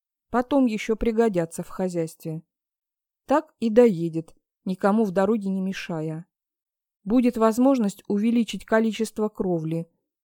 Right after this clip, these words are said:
Будет стопка не пять с половиной сантиметров, а шесть, к примеру, или семь. Разницы никто и не заметит. Теперь надо было переходить к материалам,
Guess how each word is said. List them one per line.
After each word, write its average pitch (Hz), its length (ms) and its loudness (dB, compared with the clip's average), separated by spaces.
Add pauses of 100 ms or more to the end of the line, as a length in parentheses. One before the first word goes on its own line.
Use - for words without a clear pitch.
(220)
Будет 214 320 -2
стопка - 420 0
не 202 160 -2
пять 294 260 2
с - 40 -14
половиной 185 500 0
сантиметров, 180 800 -6
а 262 120 2
шесть, - 380 -2
к - 120 -20
примеру, 170 460 -2
или 233 300 0
семь. 160 440 -6 (680)
Разницы 202 760 0
никто 202 380 -2
и 240 80 6
не 240 160 4
заметит. 220 680 -4 (680)
Теперь 269 460 -2 (160)
надо 240 340 4
было 233 280 0
переходить 208 640 -4
к - 80 -14
материалам, 185 800 -4